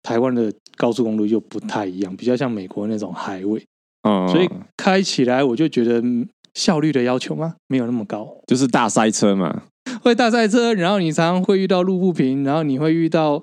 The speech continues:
Speaker 1: 各种稀奇古怪的形状。
Speaker 2: 嗯。
Speaker 1: 那这个时候你，你要讲求的，反-，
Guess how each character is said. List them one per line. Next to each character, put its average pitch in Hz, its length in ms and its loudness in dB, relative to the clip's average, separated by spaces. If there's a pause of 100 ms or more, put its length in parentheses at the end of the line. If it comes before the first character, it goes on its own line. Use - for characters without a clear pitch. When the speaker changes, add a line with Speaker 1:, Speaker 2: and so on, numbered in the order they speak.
(140)
Speaker 1:
各 151 160 2
种 120 160 -4
稀 160 140 -2
奇 143 160 -4
古 113 140 -8
怪 127 200 2
的 110 60 -4
形 117 240 -6
状。 147 200 0
Speaker 2:
嗯。 95 260 2
Speaker 1:
那 170 80 2
这 208 100 4
个 160 140 2
时 139 80 -2
候 151 220 2
你， 117 340 -2
你 131 160 0
要 175 160 2
讲 113 240 -2
求 110 180 -2
的， 110 140 0
反-， 123 200 -2